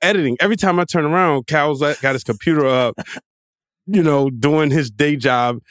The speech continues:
a-, in addition to Wednesday Worldwide stuff. So shout out to y'all, man. We had so much fun. To me, this is the best WrestleMania ever,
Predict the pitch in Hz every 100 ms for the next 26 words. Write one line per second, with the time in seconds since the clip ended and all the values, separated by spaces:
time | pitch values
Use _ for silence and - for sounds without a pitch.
0 | _ - 139 170 190 139 165 208 180 143
1 | 147 135 135 123 117 113 107 101 110 101
2 | - 98 - - 185 330 254 123 110 117
3 | 113 107 113 202 156 101 - - - 131
4 | 131 127 117 107 - 113 113 101 - _
5 | _ - 156 170 151 165 135 127 123 123
6 | 113 110 107 104 90 104 95 95